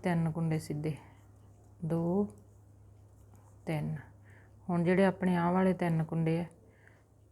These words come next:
ਹੁਣ ਆਪਾਂ ਇਹਨਾਂ ਨੂੰ ਘਟਾਵਾਂਗੇ,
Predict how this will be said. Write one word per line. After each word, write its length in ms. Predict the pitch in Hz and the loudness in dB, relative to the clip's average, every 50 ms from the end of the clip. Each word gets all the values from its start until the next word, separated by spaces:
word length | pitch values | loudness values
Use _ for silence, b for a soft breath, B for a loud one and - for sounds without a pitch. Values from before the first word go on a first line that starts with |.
| _ _ - | _ _ -8
ਹੁਣ 180 | - 180 170 165 | -4 -2 0 0
ਆਪਾਂ 340 | 160 160 - 170 175 202 196 - - - - _ - - _ _ _ _ - - - | -2 -2 -4 -4 -2 -2 -4 -6 -10 -20 -20 _ -20 -20 _ _ _ _ -20 -10 -6
ਇਹਨਾਂ 280 | 165 165 170 175 185 185 | -2 0 2 2 4 4
ਨੂੰ 100 | 180 165 - | 2 2 0
ਘਟਾਵਾਂਗੇ, 520 | 175 - 175 175 165 151 143 143 147 135 | -2 -2 0 0 0 0 -2 -2 -4 -6